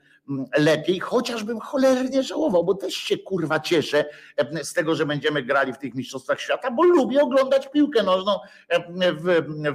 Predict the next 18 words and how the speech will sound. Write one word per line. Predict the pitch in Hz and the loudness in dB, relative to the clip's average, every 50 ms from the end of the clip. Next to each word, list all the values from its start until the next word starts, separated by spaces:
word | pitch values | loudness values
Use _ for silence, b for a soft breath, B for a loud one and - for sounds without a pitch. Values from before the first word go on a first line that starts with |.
| 147 | -2
w | - | -2
takich | - 143 - - 147 123 - 127 127 131 | -2 -2 -2 -2 -6 -10 -8 -8 -8 -8
właśnie | 123 127 135 127 123 - 135 131 | -4 -2 -2 -2 -2 -2 -2 -2
reprezentacyjnych, | 123 127 - 131 127 123 110 120 120 - 143 135 131 120 - | -2 -2 -2 -4 -6 -2 -4 -4 -4 -4 -6 -8 -8 -8 -12
e, | - 135 131 127 123 120 120 120 117 117 117 117 113 110 107 107 _ | -14 -14 -10 -6 -4 -2 0 0 0 -2 -2 -4 -6 -8 -14 -20 _
wydaniach, | _ 117 110 104 123 160 185 165 143 - 127 | _ -10 -4 -2 -2 0 0 0 -2 -2 -6
zwłaszcza | 117 120 135 143 131 127 - - 131 - B B B B B B | -10 -6 -2 -2 -2 -2 -2 -4 -4 -4 B B B B B B
w | - 135 | -6 -2
meczach | 175 226 220 220 190 156 | -2 0 2 0 2 2
o | 185 165 | 0 0
stawkę, | - - - - 123 120 - - - 107 | -2 -4 -4 -2 -2 -2 -4 -6 -6 -6
krótko | - - 101 98 - - 101 | -6 -8 -14 -16 -12 -10 -10
mówiąc, | 104 95 90 92 90 | -8 -8 -8 -10 -10
a | 90 | -8
nie | 98 107 107 | -6 -4 -4
tam | - 95 90 | -4 -4 -6
jakichś | - - - 78 _ | -6 -10 -16 _ _
tam, | 73 69 | -20 -20